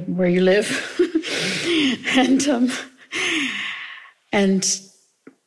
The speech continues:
and, and then a real appreciation for that. But something else you said, uh, which I also wanted, felt a, felt a resonance with, was sometimes one does feel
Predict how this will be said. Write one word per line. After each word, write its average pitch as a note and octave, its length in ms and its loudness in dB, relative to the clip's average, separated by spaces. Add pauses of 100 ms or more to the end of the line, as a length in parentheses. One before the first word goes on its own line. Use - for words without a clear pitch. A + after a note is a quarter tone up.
(800)
and, G3 160 2 (260)
and A3 140 4
then A#3+ 300 4 (120)
a G3+ 60 -6
real A#3 260 2
appreciation G#3+ 960 0
for F#3+ 220 -4
that. F#3 520 -2 (1120)
But C4 160 2
something D4 300 4
else C4+ 240 0
you A#3 80 -2
said, G#3+ 500 0 (340)
uh, - 60 -8
which A3+ 260 -2
I G#3+ 140 4
also A3 560 0 (640)
wanted, G#3+ 420 -2
felt - 340 0
a, G3 220 0 (540)
felt G#3 300 -2
a G3+ 40 2
resonance G3 540 2
with, G3 380 -2
was - 420 0 (2750)
sometimes C4+ 500 4
one B3 220 4
does B3+ 340 2
feel G3 460 -2